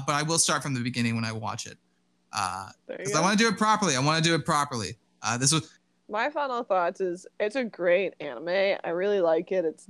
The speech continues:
Speaker 2: different. It's, like, quite a thinker of an anime and, like, makes you really, like, question a lot of things. Um,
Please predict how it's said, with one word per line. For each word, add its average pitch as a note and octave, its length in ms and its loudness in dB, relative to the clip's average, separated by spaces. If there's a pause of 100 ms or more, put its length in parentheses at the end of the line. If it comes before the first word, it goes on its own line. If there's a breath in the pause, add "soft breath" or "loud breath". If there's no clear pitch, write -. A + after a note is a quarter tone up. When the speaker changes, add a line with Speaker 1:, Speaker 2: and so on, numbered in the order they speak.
(140)
Speaker 2:
different. G3 840 -2 (480)
It's, - 360 -2
like, F3+ 340 0 (840)
quite G3 240 4
a A#3 100 6 (240)
thinker B3+ 800 -6
of B3+ 140 2
an C4 140 0
anime C4+ 720 0 (480)
and, G#3 180 0
like, F#3 320 0 (160)
makes G3+ 560 -2
you D#4+ 160 0
really, D4 220 2
like, B3+ 340 6 (180)
question F#3+ 800 0
a B3 160 -4
lot A#3+ 260 -2
of A#3 160 -4
things. A#3 800 -4 (260)
Um, E3+ 560 -4